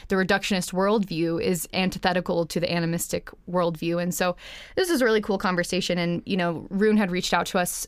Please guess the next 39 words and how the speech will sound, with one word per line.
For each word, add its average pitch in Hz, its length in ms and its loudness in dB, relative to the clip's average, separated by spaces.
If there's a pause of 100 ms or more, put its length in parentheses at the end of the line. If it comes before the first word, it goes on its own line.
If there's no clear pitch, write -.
specifically 240 600 2
because 180 260 0
he 196 100 -2
wanted 180 280 0
to 185 60 -2
talk 175 240 0
to 185 120 0
us 175 140 0
about 170 380 0 (520)
death 196 240 2
and 180 180 2
violence 170 680 0 (140)
in 196 160 2
animism 175 640 0
and 180 100 2
how 185 540 4
there 185 220 2
is 175 180 2
this 180 240 -4
challenge 196 760 0
of, 175 420 0 (420)
you 202 140 4
know, 175 360 2 (240)
understanding 196 800 2
that 175 320 0 (680)
in, 220 120 4
in, 208 240 2
in 208 240 2
a-, 196 300 0
animism, 180 500 2
if 180 140 -2
everything 214 400 2
is 196 100 2
alive 180 320 2
and 185 100 0
everything 180 340 0
is 175 100 0
imbued 180 720 2
with 175 600 0